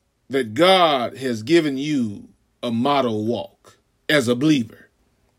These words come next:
And I know he's given you a whole lot of hope. But I got something that I also know you want. Yeah, he's right too. Well, he's sure enough right.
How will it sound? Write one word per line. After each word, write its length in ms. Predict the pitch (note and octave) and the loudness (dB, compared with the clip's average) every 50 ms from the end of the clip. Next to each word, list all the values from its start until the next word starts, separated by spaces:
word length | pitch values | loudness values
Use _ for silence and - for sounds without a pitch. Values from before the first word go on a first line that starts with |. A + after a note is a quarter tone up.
| _ _ _ _ _ _ _ _ _ _ - - - | _ _ _ _ _ _ _ _ _ _ -14 -2 4
And 140 | F3+ G#3+ C4 | 4 6 6
I 140 | C#4+ D4+ | 6 6
know 300 | D4 C4 C4 C4+ B3+ A3 | 4 4 4 4 6 6
he's 200 | G#3+ A3+ G#3 E3 | 4 2 0 -2
given 340 | D3 G3 G#3+ G3 F3+ E3+ E3 | 2 6 6 6 6 4 -4
you 400 | E3+ F3+ F3+ D#3+ C3+ A#2 G2+ - _ - - - - | -4 -2 0 0 0 -2 -4 -8 _ -20 -20 -10 0
a 160 | - C#3+ C3+ | 2 2 2
whole 480 | - - G3+ G3+ G3 F3+ D#3+ D3 C#3 | 6 8 8 8 8 8 4 2 0
lot 300 | C3+ D3 D#3+ E3+ D#3+ C#3 | 2 4 6 6 4 4
of 160 | B2+ A2 G#2+ G#2 | 2 -2 -6 2
hope. 400 | - F#3+ D#3+ - - _ _ - _ _ _ _ _ _ _ _ _ _ _ _ _ _ _ _ _ _ _ _ _ _ _ - | 4 4 4 4 0 _ _ -20 _ _ _ _ _ _ _ _ _ _ _ _ _ _ _ _ _ _ _ _ _ _ _ -6
But 140 | - D#3 F#3 | -2 0 2
I 200 | B3+ D#4+ E4+ E4+ | 2 2 2 2
got 300 | C#4 C#4 C#4+ D4 B3+ - | 2 0 0 0 -2 -4
something 460 | - - A#3+ B3+ A3+ A3+ A#3+ A#3 A3 | -2 -2 0 0 0 -2 -4 -4 -2
that 160 | F#3+ D#3+ D3 | -2 -2 -2
I 340 | D3+ F3 G3 G#3 G#3 G#3 G#3 | -2 -2 -2 -2 -2 -2 -2
also 500 | F#3+ F#3+ G#3 G#3 F#3 - - F#3+ F#3+ F#3+ | 0 0 0 -2 -2 -6 -6 -4 -4 -4
know 280 | F3 E3 D#3 E3 E3+ E3 | -4 -4 -4 -4 -4 -4
you 320 | C3+ B2+ C3+ C#3+ D3 D3 | -4 -4 -4 -2 -4 -4
want. 540 | C3+ A#2+ A2 F#2+ - - _ _ - - _ _ _ _ _ _ _ _ _ _ _ _ _ | -4 -6 -6 -6 -8 -14 _ _ -20 -20 _ _ _ _ _ _ _ _ _ _ _ _ _
Yeah, 300 | - G#2 G#2 G#2 G#2 A2 A2 | -10 -8 -8 -8 -8 -10 -10
he's 260 | G2+ G#2+ B2 B2 G#2+ | -8 -8 -6 -6 -4
right 240 | B2 C#3+ C#3 B2 - | -6 -6 -6 -8 -8
too. 280 | - C3+ C#3 B2 A2 - _ _ _ _ _ _ _ - | -8 -8 -8 -8 -10 -16 _ _ _ _ _ _ _ -4
Well, 120 | C3+ C3 A2+ | -2 0 0
he's 160 | A#2 C3+ C3 | 0 -2 0
sure 200 | - C3+ C#3 C#3+ | 0 0 0 0
enough 200 | B2 C3+ C3+ A2 | 0 -2 -4 -2
right. 280 | A2 A#2 B2 G#2 F2 | -2 -2 -2 -2 -4